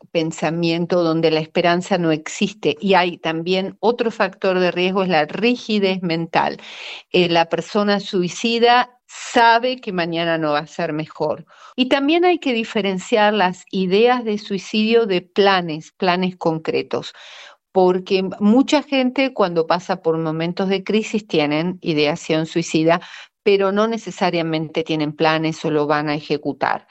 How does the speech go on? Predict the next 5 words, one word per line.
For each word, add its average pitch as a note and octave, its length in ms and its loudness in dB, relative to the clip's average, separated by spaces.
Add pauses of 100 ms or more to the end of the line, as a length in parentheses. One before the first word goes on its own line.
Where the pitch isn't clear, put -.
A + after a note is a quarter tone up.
Obviamente F#3+ 720 2
necesitan D3 600 -4
apoyo E3+ 420 -2
familiar, D#3+ 920 0
eh, D3 380 -2